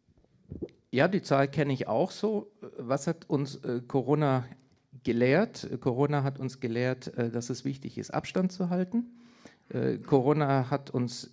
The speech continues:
gelehrt, dass es wichtig ist, Kontakte zu reduzieren. Äh, das waren natürlich beides Faktoren, die dafür gesprochen haben, während Corona den Ö P N V eher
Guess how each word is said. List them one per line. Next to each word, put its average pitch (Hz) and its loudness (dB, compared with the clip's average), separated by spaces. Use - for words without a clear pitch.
gelehrt, 127 0
dass - -4
es 127 -6
wichtig 135 -4
ist, - -6
Kontakte 127 -4
zu 117 -2
reduzieren. 143 2
Äh, 135 2
das 151 2
waren 170 8
natürlich 170 0
beides 143 0
Faktoren, 143 0
die 135 0
dafür 135 -2
gesprochen 131 -2
haben, 127 -2
während 120 -2
Corona 123 -2
den 117 -4
Ö - -2
P 120 -4
N 113 -4
V 120 -4
eher 113 0